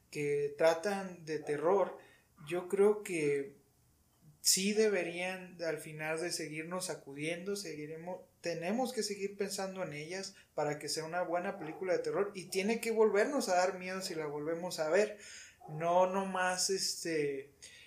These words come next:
experimentar en sí la película a través de jumpscares o ese tipo de cosas,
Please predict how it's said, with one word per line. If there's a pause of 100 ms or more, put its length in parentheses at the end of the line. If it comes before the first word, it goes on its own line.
(360)
experimentar
en
sí
la
película (280)
a
través
de
jumpscares
o
ese
tipo
de
cosas,